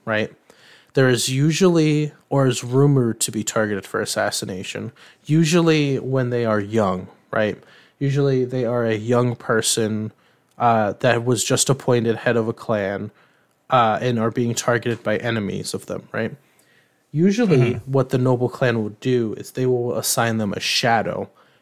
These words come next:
Speaker 1: a child who has been born and raised to just be the substitute, literally, like, the Pokemon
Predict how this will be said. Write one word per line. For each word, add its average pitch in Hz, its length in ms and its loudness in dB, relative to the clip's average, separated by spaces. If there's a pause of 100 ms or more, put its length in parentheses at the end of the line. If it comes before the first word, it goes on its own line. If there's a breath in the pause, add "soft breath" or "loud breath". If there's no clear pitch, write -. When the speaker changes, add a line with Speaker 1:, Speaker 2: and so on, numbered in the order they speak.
(160)
Speaker 1:
a 127 80 -2
child 147 840 4
who 135 180 2
has 123 160 -2
been 110 180 -6
born 131 460 0
and 127 280 0
raised 113 720 -4
to 110 300 -2 (960)
just 147 520 -2
be 117 520 -8 (760)
the 113 440 -6 (640)
substitute, - 1200 0 (560)
literally, 170 640 8
like, 127 360 -2
the 120 120 -4
Pokemon 135 1000 -4